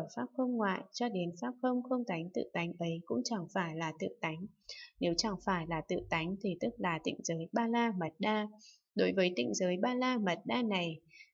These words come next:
pháp không nội chẳng thể nắm bắt được thì cái thường vô thường kia cũng chẳng thể nắm bắt được. Pháp không ngoại cho đến pháp không không tánh tự tánh đều chẳng thể nắm bắt được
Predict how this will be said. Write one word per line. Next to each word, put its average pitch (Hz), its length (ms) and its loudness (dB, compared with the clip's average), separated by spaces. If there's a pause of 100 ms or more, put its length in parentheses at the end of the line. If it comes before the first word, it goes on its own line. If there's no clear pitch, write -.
(100)
pháp 277 200 4
không 269 200 6
nội 196 220 4
chẳng 185 260 -2
thể 175 200 2
nắm 165 280 2
bắt 254 200 2
được 185 180 4 (200)
thì 165 260 0
cái 165 240 -2
thường 185 260 4
vô 233 220 2
thường 175 280 2
kia 240 280 6
cũng 254 180 2
chẳng 190 220 -2 (100)
thể 185 60 0 (120)
nắm 160 260 0
bắt 233 200 -2
được. 190 180 2 (560)
Pháp 247 160 2
không 247 200 2
ngoại 190 320 4
cho 240 140 0
đến 185 260 0
pháp 254 180 -2
không 254 240 2
không 247 240 0
tánh 233 280 0
tự - 80 0 (140)
tánh 175 280 -2 (400)
đều 190 180 4
chẳng 170 280 -2
thể 175 180 2
nắm 165 280 0
bắt 240 200 -2
được 175 200 2